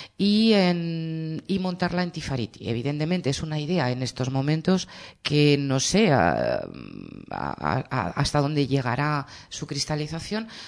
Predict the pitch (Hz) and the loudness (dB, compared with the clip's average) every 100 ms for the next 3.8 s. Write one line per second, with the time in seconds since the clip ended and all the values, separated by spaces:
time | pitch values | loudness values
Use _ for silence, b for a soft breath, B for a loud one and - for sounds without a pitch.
0 | B 156 147 151 156 165 175 170 - - | B 0 2 2 2 0 0 -2 -2 0
1 | - 170 180 190 214 269 B B B B | 0 0 0 2 0 -2 B B B B
2 | - 151 - 160 160 175 180 233 B B | 0 0 2 4 6 6 6 4 B B
3 | B _ 165 156 - 156 147 117 | B _ 4 4 4 4 4 -2